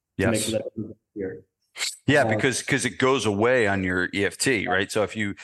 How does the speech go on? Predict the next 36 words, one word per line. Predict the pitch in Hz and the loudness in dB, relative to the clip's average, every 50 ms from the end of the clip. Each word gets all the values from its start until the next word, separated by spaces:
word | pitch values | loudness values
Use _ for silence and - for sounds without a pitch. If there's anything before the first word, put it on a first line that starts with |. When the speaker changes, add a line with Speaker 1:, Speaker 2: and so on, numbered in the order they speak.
| - - - - - | -18 -20 -20 -14 -10
Speaker 2:
if | - 90 | -6 -2
you | 107 107 | 0 2
have, | 101 104 110 104 95 - | 2 4 2 2 0 0
like, | 110 98 - | -2 -4 -2
five | - - 117 98 92 90 - | 0 2 2 2 2 0 -4
clients | - - 117 117 117 110 101 95 87 - - | -2 0 2 2 4 2 0 -2 -4 -8 -12
that | 98 85 - | -16 -14 -12
do | - 101 | -10 -8
the | 98 95 | -8 -8
paid | - - 95 90 87 | -4 -2 -2 -2 -2
in | 78 | -4
full | - - 127 131 120 101 95 90 82 - - - - - - _ | -2 0 2 4 4 4 4 2 0 -4 -10 -18 -20 -20 -20 _
for | - - 90 | -8 -8 -6
the | 80 92 | -4 -2
next | 104 113 107 - - - - | -2 -2 -2 -2 -4 -6 -4
twelve | - - 117 107 98 87 95 | 0 0 2 2 2 2 2
months, | 110 120 117 113 101 - - | 2 2 2 2 0 -4 -6
you | 107 104 | -4 -2
don't | 98 92 92 90 | -2 -2 -2 0
have, | 101 113 117 110 101 95 90 85 82 85 - _ _ _ _ _ | 0 0 2 2 2 2 0 -2 -4 -8 -14 _ _ _ _ _
you | - 107 104 | -6 -4 -2
know, | 104 104 | -2 -2
and | - 107 101 104 | -2 -2 -4 -2
at | - - 104 - | -2 -4 -4 -4
G | - 120 107 | -2 -2 -2
F | 92 - | -2 -2
P, | - 143 147 120 95 | -4 -4 -4 -4 -4
they're, | 101 101 - - | -4 -6 -6 -6
they're | - 98 98 95 | -6 -6 -6 -6
paying | - - 107 104 98 92 90 90 | -4 -4 -2 0 0 -2 -4 -6
four | - - 107 104 | -6 -4 -2 -2
hundred | 98 92 90 85 | -2 -2 -4 -4
bucks | 95 90 - - - | -4 -4 -4 -6 -4
a | 92 | -2
month. | 104 120 113 92 87 - - _ - - - - - - - - _ | 0 0 0 0 -2 -6 -12 _ -20 -20 -20 -20 -20 -20 -20 -20 _
So | - - - 107 98 95 90 90 90 90 - | -10 -4 -2 0 0 0 -2 -4 -6 -8 -12